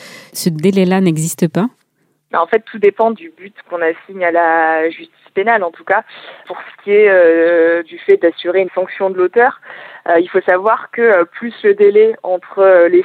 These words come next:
Speaker 2: faits et la plainte est élevé, euh, moins il y a de chances pour que, euh, l'affaire, euh, arrive devant, euh, une cour d'assises ou un tribunal correctionnel. C'est-à-dire que, euh, parfois, il suffit même, en tout cas dans ma thèse, j'ai montré que les affaires qui avaient le plus de chances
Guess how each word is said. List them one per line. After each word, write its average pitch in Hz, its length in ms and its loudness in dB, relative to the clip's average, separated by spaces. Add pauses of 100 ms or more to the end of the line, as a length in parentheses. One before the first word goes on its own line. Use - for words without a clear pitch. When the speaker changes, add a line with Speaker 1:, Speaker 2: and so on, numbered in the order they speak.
Speaker 2:
faits 208 240 -4 (380)
et 170 100 -2
la 170 120 0
plainte 196 400 -4 (180)
est - 200 -6
élevé, 175 340 0 (540)
euh, 165 100 -10
moins 220 320 -2
il 240 80 -4
y 202 40 2
a 185 60 0
de 175 120 -6
chances 254 260 -8 (100)
pour - 180 -16
que, - 120 -6
euh, 185 320 2
l'affaire, 208 520 -2
euh, 170 440 -6
arrive 196 380 -6
devant, 185 420 -4
euh, 160 920 -6
une 190 140 -14
cour 190 180 -10
d'assises 185 460 -8
ou 175 80 -6
un 160 60 -6
tribunal 180 420 -6
correctionnel. 180 560 -8 (640)
C'est-à-dire 180 340 -4
que, 202 100 -4
euh, 170 440 0
parfois, - 300 -6
il 202 100 -8
suffit - 320 -20
même, 180 400 -8 (320)
en 175 140 -16
tout - 80 -20
cas 202 100 -2
dans 185 140 -6
ma 170 120 -4
thèse, 208 220 -4
j'ai 175 80 -16
montré 175 280 -10
que 185 280 -2
les 165 160 -4
affaires 160 320 -4
qui - 100 -6
avaient 175 140 -4
le 160 120 -8
plus 196 240 -18
de 185 140 -4
chances 202 280 -8